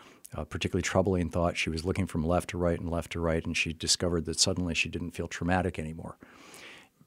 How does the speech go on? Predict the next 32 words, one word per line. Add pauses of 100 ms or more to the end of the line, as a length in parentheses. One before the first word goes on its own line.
(120)
But
it
was
around
the
same
time
that
Richard
and
John
were
starting
to
teach
this
stuff.
So
maybe
it
was
in
the
air,
maybe
she
heard
it
someplace
else,
who
knows?